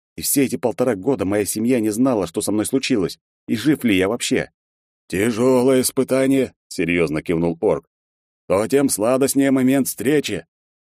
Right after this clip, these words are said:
В ответ на эту фразу на язык запросилось сразу несколько нелестных ответов, но я сдержался. В конце концов, эти орки спасли меня, дали приют и пищу.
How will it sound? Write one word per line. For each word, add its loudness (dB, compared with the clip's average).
В -2
ответ 0
на 0
эту -2
фразу -2
на -4
язык -2
запросилось -2
сразу 0
несколько -2
нелестных -2
ответов, -2
но 0
я 2
сдержался. -2
В -20
конце -2
концов, -2
эти -6
орки 0
спасли -2
меня, 0
дали 2
приют -2
и -6
пищу. -4